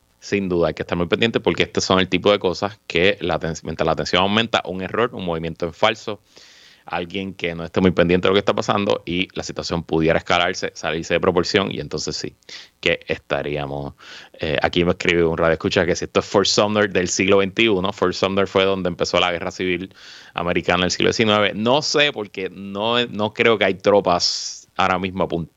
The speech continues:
tropas americanas, una u otra apuntándose fusiles y misiles y ta-, y cañones. Eh, así que no creo que estemos en esa situación, eh, pero bueno, el Partido Republicano se ha convertido en un culto a la muerte y a la división y hay unos cuantos que están pidiendo una guerra civil,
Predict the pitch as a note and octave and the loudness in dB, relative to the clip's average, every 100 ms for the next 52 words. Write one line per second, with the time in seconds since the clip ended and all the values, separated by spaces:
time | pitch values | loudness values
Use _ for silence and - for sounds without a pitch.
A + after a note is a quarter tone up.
0 | _ _ - F#2+ G#2 G#2 G2+ F#2 G2 F2 | _ _ 0 4 4 2 0 0 0 0
1 | E2+ F2+ F2+ F#2 F2 F2 E2 - D#2+ E2 | -2 0 2 4 4 2 0 -4 -2 0
2 | F#2+ E2+ D#2 - F2+ - F2 E2 D#2 E2 | 4 2 2 -2 -2 0 2 0 0 -2
3 | D#2+ - D#2+ D#2 D#2+ D#2+ - E2 E2 E2+ | 0 2 4 4 4 2 0 0 0 0
4 | F2+ D2+ D2 - - - - _ _ _ | 0 0 -2 -6 -12 -18 -20 _ _ _
5 | _ - F2+ E2 D#2 - G#2 G#2 F#2+ - | _ 0 2 4 2 -2 0 0 2 2
6 | F2+ F2+ E2 - E2 E2+ E2 D#2 D2+ F2 | 4 4 2 -2 -2 -2 -4 -4 -4 -2
7 | G2 G#2 - D#2+ - - - E2 D#2 D2 | 0 0 0 -2 -4 -12 -10 -2 0 0
8 | C#2+ C2+ C#2 C2+ B1+ - - - - - | -2 -2 -2 -2 -4 -8 -14 -14 -12 -12
9 | - - - F2 - D2+ D#2+ E2+ E2+ E2+ | -16 -14 0 2 4 2 2 2 4 4
10 | D#2 D#2+ E2 D#2+ D2+ E2+ D#2+ D2+ - E2+ | 2 2 2 0 0 -2 -2 -2 0 2
11 | E2 D#2 - E2 - E2+ D#2+ D2 D#2+ F#2+ | 0 -2 -4 -4 0 4 4 4 2 2
12 | F2 F2+ E2+ D#2+ D#2 D2+ D2+ D#2 D2+ G2+ | 2 2 4 4 2 2 2 0 2 2
13 | G2 F#2 F2+ D#2 D2 C#2+ D2+ E2 E2+ E2 | 4 2 0 -2 -2 0 0 0 0 0
14 | D#2+ D#2+ D#2+ E2 - D#2+ E2+ E2 E2+ E2+ | 0 -2 -4 -6 -2 -2 0 0 2 0
15 | F2+ - G2+ G2 G#2 | 0 0 2 2 -2